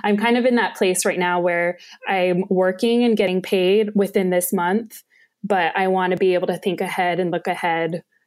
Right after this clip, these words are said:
And then I think that's when I'll have a little more balance.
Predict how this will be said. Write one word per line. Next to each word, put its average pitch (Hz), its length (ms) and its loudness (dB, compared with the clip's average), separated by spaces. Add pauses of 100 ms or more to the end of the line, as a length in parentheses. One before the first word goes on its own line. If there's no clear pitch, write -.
(120)
And 190 220 2
then 175 300 0
I 180 60 0
think 180 260 -2
that's 160 260 -2
when 175 140 -2
I'll 170 100 -2
have 170 220 -4
a 165 40 -2
little 165 160 -2
more 160 180 -4
balance. 160 840 -4